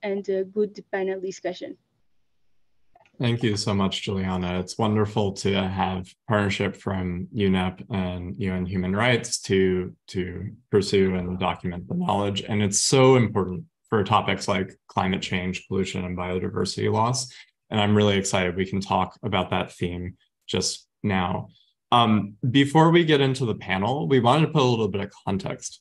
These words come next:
Speaker 2: Why is the Wikimedia movement, why is this community that, uh, forms, that edits Wikipedia and contributes to Wikipedia organizing to document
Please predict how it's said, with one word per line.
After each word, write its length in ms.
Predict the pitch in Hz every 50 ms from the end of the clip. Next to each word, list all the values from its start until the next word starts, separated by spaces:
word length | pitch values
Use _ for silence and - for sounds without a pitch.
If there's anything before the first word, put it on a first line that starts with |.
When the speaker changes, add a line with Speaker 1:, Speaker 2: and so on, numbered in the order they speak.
| _ _
Speaker 2:
Why 320 | - 101 95 95 95 107
is 240 | 135 160 160 151 156
the 100 | - 110
Wikimedia 560 | 95 107 104 - 101 92 98 98 101 101 98
movement, 540 | 95 92 92 95 110 110 104 - 95 - - _ _
why 280 | 123 110 104 101 107
is 220 | 110 107 107 104 -
this 240 | 117 110 104 95
community 580 | - - - 117 117 113 113 110 95 107 101 98
that, 340 | 92 98 95 95 - - - _ _ -
uh, 340 | 110 101 98 98 95 - -
forms, 720 | - - - 110 107 101 98 95 95 - - - - - _
that 220 | 113 117 113 - -
edits 300 | 123 117 110 107 98 -
Wikipedia 440 | - 107 - - - 101 95 98 98
and 240 | 95 92 98 98 95
contributes 600 | - - 95 - 101 95 101 - - - - - _ _ -
to 100 | - 101
Wikipedia 640 | 107 101 104 - - 107 98 107 107 107 113 123 - - - - _ _ _ _
organizing 800 | - 120 117 117 123 131 135 139 143 156 165 175 196 196 196 - _ _ -
to 300 | - 131 123 113 113 110
document 580 | 107 117 107 98 113 - 107 95 95 104 -